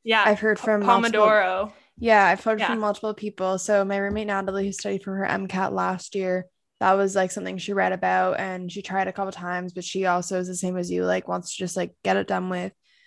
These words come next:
Speaker 2: Um, I'm also the same. I try, and then my therapist also suggested it because I was, like, kinda working myself up and doing a lot of work and not really taking any breaks,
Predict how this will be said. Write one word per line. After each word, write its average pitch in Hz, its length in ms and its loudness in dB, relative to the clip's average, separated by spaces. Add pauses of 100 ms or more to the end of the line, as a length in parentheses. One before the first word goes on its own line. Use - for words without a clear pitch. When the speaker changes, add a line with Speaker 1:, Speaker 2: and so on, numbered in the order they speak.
(320)
Speaker 2:
Um, 196 360 4
I'm 196 240 2
also 196 220 -4
the 190 100 -4
same. 190 320 -4
I 208 140 2
try, - 400 -2
and 208 140 2
then 202 100 2
my 190 120 0
therapist 247 460 0
also 185 220 -8
suggested 175 500 -8
it 220 220 0 (340)
because 214 280 6
I 196 180 6
was, 190 180 2
like, 185 280 0
kinda 190 260 -6
working 180 280 -2
myself 190 340 -4
up 214 220 2
and 196 100 -6
doing 190 180 -8
a - 20 -4
lot 180 140 -2
of 180 80 -6
work 190 260 -2
and 185 80 -8
not 180 100 -4
really 180 160 0
taking 180 260 -6
any 175 140 -2
breaks, 180 540 -6